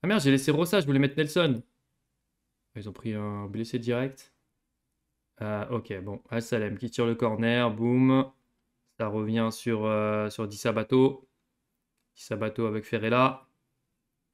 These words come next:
Ferrella, le centre, vers Julio César.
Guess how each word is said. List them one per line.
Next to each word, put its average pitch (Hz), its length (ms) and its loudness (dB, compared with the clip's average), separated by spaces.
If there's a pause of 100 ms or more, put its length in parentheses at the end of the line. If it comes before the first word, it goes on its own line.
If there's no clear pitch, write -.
(380)
Ferrella, 113 760 0
le 113 140 0
centre, 135 920 6
vers 117 240 0
Julio 113 260 0
César. 127 880 2